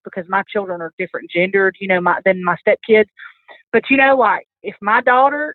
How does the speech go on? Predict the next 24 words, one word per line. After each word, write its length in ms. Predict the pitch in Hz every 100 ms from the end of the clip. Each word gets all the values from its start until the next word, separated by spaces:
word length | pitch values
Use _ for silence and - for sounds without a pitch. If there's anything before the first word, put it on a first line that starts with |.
| _
wanted 260 | 226 254 254
to 60 | 220
dress 240 | 240 226 262
one 180 | 262
way 240 | 269 262 247
and 100 | 190
my 120 | 190 -
stepdaughter 420 | 240 - 240 240
was 120 | 226
allowed 280 | 208 214 220
to 80 | 220
dress, 200 | 214 220 - _
you 100 | 220
know, 100 | 214
more 180 | 208 226
provocatively, 640 | 240 208 214 247 269 262
I 140 | 247 269
would 140 | 320
just 120 | 285
have 160 | 269 269
to 60 | 240
explain 400 | - - 254 294
to 60 |
her, 180 | 247 208